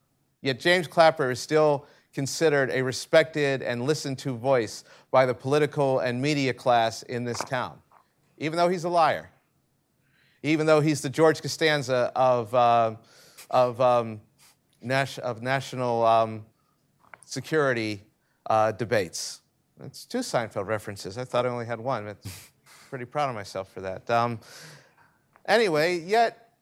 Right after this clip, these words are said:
and yet the man, Edward Snowden, the man who, in my eyes, is a hero, revealed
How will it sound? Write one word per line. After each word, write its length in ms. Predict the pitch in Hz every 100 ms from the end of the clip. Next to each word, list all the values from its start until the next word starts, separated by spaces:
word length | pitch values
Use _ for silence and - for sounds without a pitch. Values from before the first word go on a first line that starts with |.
| _
and 180 | 180 190
yet 260 | 208 202
the 80 | 165
man, 480 | 175 196 202 196 185
Edward 320 | - 180 165
Snowden, 640 | 151 - 208 180 147 147 147
the 100 | 135
man 420 | 147 165 170 165 147
who, 260 | 156 156
in 140 | 143 143
my 260 | 180 196
eyes, 280 | 147 135 127
is 120 | 131
a 40 | 127
hero, 500 | 160 185 113 113 117 _ - -
revealed 640 | 147 135 208 196 165 151